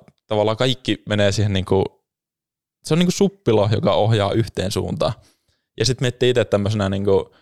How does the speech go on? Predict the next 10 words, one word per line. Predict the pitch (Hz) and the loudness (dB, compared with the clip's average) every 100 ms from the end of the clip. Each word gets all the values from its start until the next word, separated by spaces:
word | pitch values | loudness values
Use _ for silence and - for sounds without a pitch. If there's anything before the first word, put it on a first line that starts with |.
| _ _ _ _ _ _ _ _ _ _ _ _ _ _ _ _ _ _ | _ _ _ _ _ _ _ _ _ _ _ _ _ _ _ _ _ _
<laughs> | 131 151 139 127 | -2 2 2 4
multiosaajana, | 123 110 104 - - 110 - - - - - 110 107 104 101 101 92 50 - - - - - - - | 2 0 -2 -4 -10 -2 -2 -2 -8 -8 -4 0 2 2 2 2 0 -4 -8 -8 -6 -6 -6 -10 -2
multi-, | 120 113 107 - | 0 2 0 0
no | 107 | 0
en | 135 | 2
tiedä | 143 113 | 2 2
multitaskäänä, | 120 117 98 110 107 - 95 92 87 | 2 2 2 2 2 0 0 0 -2
tämmösenä, | 92 104 107 110 104 | 0 2 2 2 0
jolla | 101 | 0
on | 101 | 0